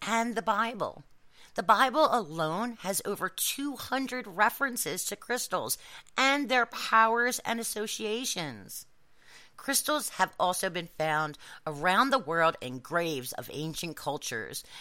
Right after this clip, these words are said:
including ancient Egypt and the Mayan civilization. Mankind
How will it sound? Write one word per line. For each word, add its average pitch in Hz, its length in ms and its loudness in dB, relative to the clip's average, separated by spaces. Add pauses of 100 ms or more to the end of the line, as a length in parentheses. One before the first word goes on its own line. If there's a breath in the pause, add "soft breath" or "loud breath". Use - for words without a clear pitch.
including 185 640 -4 (100)
ancient 196 540 -4
Egypt 196 560 -2
and 160 180 -6
the 147 40 -6
Mayan 165 680 0 (140)
civilization. 131 960 -4 (680 loud breath)
Mankind 156 800 0